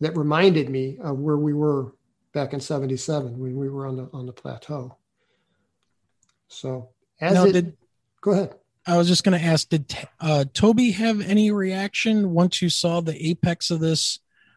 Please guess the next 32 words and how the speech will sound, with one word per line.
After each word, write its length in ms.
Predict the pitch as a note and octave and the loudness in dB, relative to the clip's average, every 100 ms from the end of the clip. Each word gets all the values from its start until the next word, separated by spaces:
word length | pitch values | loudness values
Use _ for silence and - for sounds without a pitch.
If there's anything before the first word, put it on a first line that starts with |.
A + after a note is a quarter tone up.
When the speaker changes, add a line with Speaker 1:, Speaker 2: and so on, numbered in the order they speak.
| _ | _
Speaker 2:
um, 480 | E3 D3+ D3 C#3+ C3 - _ _ - | 0 2 2 0 -4 -8 _ _ -12
triangle 640 | - - E3 E3+ E3 D#3+ D#3 - _ _ _ | -8 0 2 2 2 2 0 -10 _ _ _
craft 640 | - F3 D#3+ E3 - - - _ _ _ | -4 -2 0 0 -2 -16 -20 _ _ _
kind 180 | E3 D3+ | -2 -2
of 120 | - | 2
point 300 | D#3+ E3 E3 | 4 4 0
toward 320 | - E3 D#3 | -6 -4 0
you 100 | E3 | 0
and 120 | D#3+ | 0
start 320 | - D3+ D3 _ _ _ _ _ _ _ - | 0 -4 -4 _ _ _ _ _ _ _ 2
moving 320 | D#3 E3+ E3+ | 4 6 4
toward 320 | - D#3+ D#3+ | 2 0 0
you 80 | F3 | 0
guys 280 | F3 F3+ F3+ | -2 -2 -2
at 140 | F#3 | -2
all? 300 | F#3+ G3+ - _ _ _ _ - _ _ _ _ _ | 0 -2 -4 _ _ _ _ -20 _ _ _ _ _
Speaker 1:
You 120 | A3+ | 6
know, 100 | C4 | 6
the 140 | A#3+ F#3+ | 6 4
only 260 | G3 B3+ | 6 4
thing 240 | A3+ A#3 B3 | 4 2 2
I 140 | E3+ | 0
can 200 | E3 D#3+ | 0 0
remember 420 | D#3 D3+ E3+ F#3+ D#3+ | 2 4 2 2 0
him 160 | D#3+ | 0
saying 460 | C3+ - D#3+ E3 E3 | -4 0 2 2 2
was, 220 | D3+ C3+ | -2 -4
"They're 180 | - D3 | -4 -4
really 340 | C#3+ E3+ F3+ | 0 2 4
moving 440 | E3+ E3 E3 E3 C#3+ | 6 6 4 2 0
now." 500 | C#3+ B2+ A#2+ A#2 _ _ _ _ _ _ _ _ _ _ D3+ | 0 -4 -6 -10 _ _ _ _ _ _ _ _ _ _ -6
Speaker 2:
Ah. 420 | C3+ C#3 C3+ | -4 -2 -4